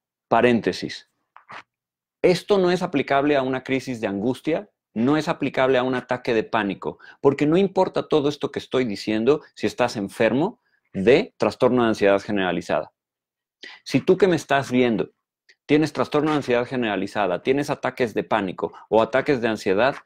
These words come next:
por favor, derechitos al psiquiatra,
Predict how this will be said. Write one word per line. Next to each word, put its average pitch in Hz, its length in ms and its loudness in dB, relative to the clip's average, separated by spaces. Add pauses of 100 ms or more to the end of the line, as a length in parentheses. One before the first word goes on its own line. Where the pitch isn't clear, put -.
(180)
por 123 140 -6
favor, 135 460 2 (340)
derechitos 131 920 0 (500)
al 110 180 -4
psiquiatra, 123 640 -4